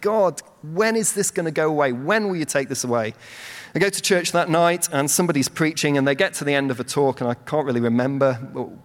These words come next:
what, what was in the talk. Um, but they get to the end of the talk, and they give one of those kind of all-encompassing kind of response. You know, when, when a preacher just wants everybody to come forward, they say, "If you're still breathing tonight, uh, please, please come forward.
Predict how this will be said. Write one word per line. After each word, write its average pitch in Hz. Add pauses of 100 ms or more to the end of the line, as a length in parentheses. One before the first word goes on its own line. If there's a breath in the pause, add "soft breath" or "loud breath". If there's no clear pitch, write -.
what, 117
what 120
was 117
in 156
the 160
talk. 156 (560 loud breath)
Um, 165
but 170
they 175
get 233
to 180
the 170
end 156
of 131
the 127
talk, 147
and 143
they 147
give 151
one 160
of 147
those 143
kind 143
of 143
all-encompassing 147 (420 loud breath)
kind 139
of 120
response. 139
You 185
know, 175
when, 160 (120)
when 160
a 156
preacher 165
just 143
wants 147
everybody 139
to -
come 131
forward, 127
they 123
say, 120 (380 loud breath)
"If 127
you're 143
still 147
breathing 139
tonight, 135
uh, 120
please, -
please 143
come 139
forward. 127